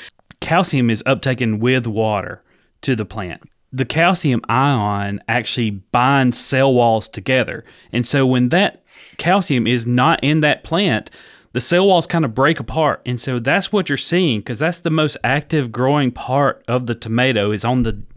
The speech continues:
on that distal end of it. So on the end of that tomato or the bottom of the tomato,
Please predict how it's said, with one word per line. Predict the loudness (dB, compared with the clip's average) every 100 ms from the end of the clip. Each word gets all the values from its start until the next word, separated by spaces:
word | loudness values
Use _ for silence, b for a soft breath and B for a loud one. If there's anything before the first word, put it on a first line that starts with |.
| -6
on | -2
that | 0 -2 -2
distal | -2 -2 -2 -4
end | 0 0 0 -2
of | -6
it. | -8
So | -8 -6
on | -4
the | -4 -4
end | -2 0
of | 0
that | -2
tomato | -4 -2 0 2 0
or | 0
the | -2
bottom | 0 2 0
of | -4
the |
tomato, | -8 -8 -8 -8